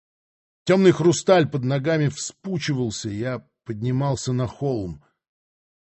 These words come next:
Да, Боря прав. Он подмечает быстрее меня. Это не удар снаружи, это какой-то взрыв в теле Серафима, будто...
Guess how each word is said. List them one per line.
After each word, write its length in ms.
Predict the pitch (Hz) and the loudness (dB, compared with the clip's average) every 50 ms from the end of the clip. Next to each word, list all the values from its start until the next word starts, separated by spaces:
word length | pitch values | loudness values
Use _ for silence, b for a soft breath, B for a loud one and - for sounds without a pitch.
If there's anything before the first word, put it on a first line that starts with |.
| _ _ - | _ _ -12
Да, 580 | 107 120 135 139 139 143 139 139 135 135 135 | -8 -4 -2 -2 0 0 0 0 0 -2 -2
Боря 300 | 120 123 139 139 135 135 | -2 -2 -4 -4 -4 -4
прав. 760 | 110 127 120 127 127 123 123 120 117 107 - - - - _ _ _ _ _ _ _ _ _ _ _ _ _ _ | -6 -6 -4 -4 -2 -2 0 -2 -2 -4 -6 -12 -20 -20 _ _ _ _ _ _ _ _ _ _ _ _ _ _
Он 160 | - 107 117 107 | -16 -14 -14 -12
подмечает 600 | - 127 117 127 131 117 - 147 135 139 127 113 | -12 -8 -6 -4 -4 -2 -2 -2 -2 -2 -2 -4
быстрее 460 | 120 117 - - - 135 139 135 127 | -4 -6 -6 -6 -8 -6 -4 -2 -2
меня. 400 | 127 131 127 123 117 110 104 101 | -2 -2 -2 -2 -2 -2 -4 -4
Это 240 | 107 107 - 120 117 | -6 -8 -6 -6 -4
не 160 | 120 127 135 | -4 -2 -2
удар 360 | 131 127 120 147 147 139 113 | -4 -4 -4 -4 -4 -4 -4
снаружи, 540 | - - 156 156 160 165 156 135 101 104 104 | -6 -4 -4 -2 0 0 -2 -2 -2 -4 -6
это 140 | 101 117 113 | -8 -8 -10
какой-то 440 | 127 117 135 139 127 135 127 b b b b b _ _ _ _ _ _ _ _ _ - | -8 -6 -6 -4 -4 -4 -6 b b b b b _ _ _ _ _ _ _ _ _ -10
взрыв 680 | 98 104 117 110 113 165 170 185 214 214 190 143 - | -6 -4 -4 2 4 4 6 6 6 4 4 2 0
в 240 | - - - - _ | -6 -14 -16 -14 _
теле 360 | - 165 185 180 170 156 139 | 0 4 4 4 4 4 0
Серафима, 840 | - - 160 147 160 147 - - - 190 190 170 139 117 - - _ _ _ _ _ _ _ _ _ _ _ _ _ _ _ _ _ _ _ | 0 -2 0 0 0 0 -2 -2 -4 -2 0 0 0 0 -2 -6 _ _ _ _ _ _ _ _ _ _ _ _ _ _ _ _ _ _ _
будто... 520 | - 113 147 156 143 147 175 170 170 156 | -6 -2 -2 -2 2 2 4 4 6 4